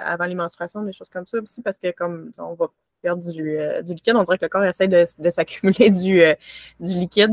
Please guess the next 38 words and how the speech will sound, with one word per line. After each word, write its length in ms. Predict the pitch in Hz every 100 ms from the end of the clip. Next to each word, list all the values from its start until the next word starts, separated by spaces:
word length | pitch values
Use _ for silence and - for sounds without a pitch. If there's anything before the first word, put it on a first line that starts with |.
| 202
puis, 260 | - 180
euh, 240 | 160 156 143
de, 140 | 165
de 160 | 147 170
se 220 | - 156
surhydrater. 520 | - 190 190 175 165
Fait 80 | 240
que 80 | 214
les, 60 | 190
je 200 | 170 175
vais 120 | 175
voir 160 | 175 214
beaucoup 260 | 202 -
des 160 | 247 220
gens 200 | 202 220
qui, 500 | - 208 202 202 196 -
quand 160 | 196 196
je 80 |
les 80 | 196
questionne, 600 | 190 185 - 196 226 220 202
qui 120 | -
ont 100 | 180
ça, 140 | 175 202
là, 100 | 185
des 100 | 170
cravings, 300 | 170 170 196
beaucoup 200 | 196 -
de 120 | 196
salé, 480 | 175 - 160 175 233 - - - _ -
euh, 260 | 165 156 156
puis 120 | - -
c'est 100 | 170
difficile 340 | 170 - -
à 100 | 226
contrôler, 420 | 208 180 - 185 233
mais 120 | 208
qui 100 | 190
boivent 300 | 175 180